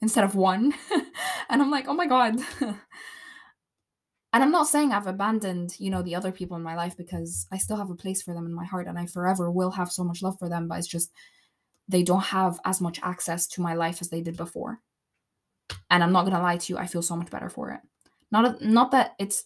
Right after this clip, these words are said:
anything with them, it's just me. I, I, I needed to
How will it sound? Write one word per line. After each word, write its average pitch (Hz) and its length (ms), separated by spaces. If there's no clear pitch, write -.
anything 196 320
with 175 160
them, 175 280
it's 170 140
just - 420
me. 175 340
I, 160 140
I, - 320
I 170 40
needed 160 280
to 175 300